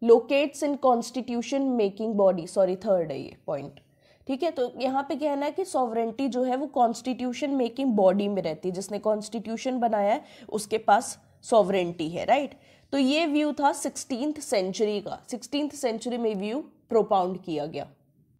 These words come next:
So, जिसके पास कॉन्स्टिट्यूशन को अमेंड करने की या चेंज करने की अथॉरिटी थी,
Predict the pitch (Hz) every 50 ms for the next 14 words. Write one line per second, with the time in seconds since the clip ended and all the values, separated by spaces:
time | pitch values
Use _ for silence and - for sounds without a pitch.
0 | _ - - - 320 330 359 381 339 285 285 285 - - - 359 359 370 - 320
1 | 311 339 - - - - 285 269 262 254 - - 302 285 247 254 269 269 262 311
2 | 320 320 311 370 330 - - 269 262 262 269 294 311 302 277 - - 285 254 214
3 | 214 208 185 190 185 - 165 - - _ _ _ _ _ _ _ _ 269 277 277
4 | 277 - 302 285 294 339 359 359 - - 330 302 277 277 285 277 262 285 294 -
5 | 247 247 - 240 233 233 226 220 226 226 226 269 262 269 - 208 208 185 - -